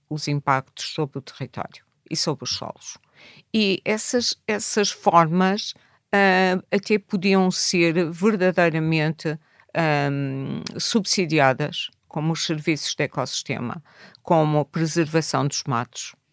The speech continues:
ah, como a reflorestações. Mas, eh, eu até, até acho que as reflorestações deviam ser pensadas não como plantar árvores,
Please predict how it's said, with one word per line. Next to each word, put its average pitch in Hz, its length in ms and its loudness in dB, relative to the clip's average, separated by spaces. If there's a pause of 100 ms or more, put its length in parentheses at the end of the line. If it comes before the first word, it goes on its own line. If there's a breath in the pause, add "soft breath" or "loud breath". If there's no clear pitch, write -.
(200)
ah, 127 440 -2
como 143 680 2 (280 soft breath)
a 143 60 -4
reflorestações. 151 1200 0 (260 loud breath)
Mas, 185 220 2
eh, 220 100 2 (220)
eu 214 200 2
até, 214 400 2
até 196 300 2
acho 202 380 2
que 202 320 0
as 196 200 2
reflorestações 190 1160 0 (400 soft breath)
deviam 196 440 4
ser 196 260 2
pensadas 165 720 2
não 165 320 4
como 165 340 2
plantar 214 520 6
árvores, 160 580 2